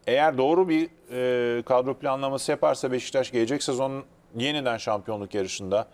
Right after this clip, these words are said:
yeniden iddialı bir konumda olabilir. Bu sezonu evet, hasarsız bitirmek, en azından iyi bir noktayla bitirmek önemli. Kolay bir iş değil. Yani ben, e, taraftarlık duygusunu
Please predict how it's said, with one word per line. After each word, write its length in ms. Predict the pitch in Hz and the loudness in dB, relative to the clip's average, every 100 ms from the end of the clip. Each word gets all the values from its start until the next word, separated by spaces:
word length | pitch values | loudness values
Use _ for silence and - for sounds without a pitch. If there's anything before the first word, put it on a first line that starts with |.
| - _ - | -20 _ -4
yeniden 360 | 135 143 131 | 0 2 0
iddialı 360 | 107 107 110 110 | 0 2 2 0
bir 60 | |
konumda 340 | 110 117 104 104 | -4 -4 -4 -2
olabilir. 520 | 98 95 95 - - _ - _ 113 | 0 0 -2 -4 -6 _ -20 _ -8
Bu 100 | 127 | -2
sezonu 340 | 156 139 147 | 0 0 0
evet, 320 | 143 127 - 110 | 2 2 0 -4
hasarsız 500 | 110 123 - 135 131 | 0 2 2 -2 -6
bitirmek, 380 | 120 117 113 - | -6 -6 -6 -6
en 100 | 123 | -2
azından 300 | 131 120 139 | -2 0 -2
iyi 180 | 131 135 | 0 -2
bir 60 | 135 | -2
noktayla 420 | 120 - 117 110 | -2 2 0 0
bitirmek 380 | 113 113 131 123 | -6 -4 -4 -2
önemli. 480 | 123 120 120 180 185 _ _ - _ _ | -2 0 0 -4 -6 _ _ -20 _ _
Kolay 380 | - 135 151 165 | 0 4 4 2
bir 60 | 165 | 0
iş 240 | 170 - | -2 -4
değil. 260 | 185 165 113 | -4 -4 -2
Yani 300 | 120 120 113 | -2 -2 -2
ben, 180 | 139 139 - _ _ - - _ _ - | -2 -4 -14 _ _ -20 -20 _ _ -10
e, 80 | 113 | -4
taraftarlık 680 | - 131 139 - 156 190 165 | 0 2 2 2 2 2 2
duygusunu 420 | 165 156 - | 2 0 -2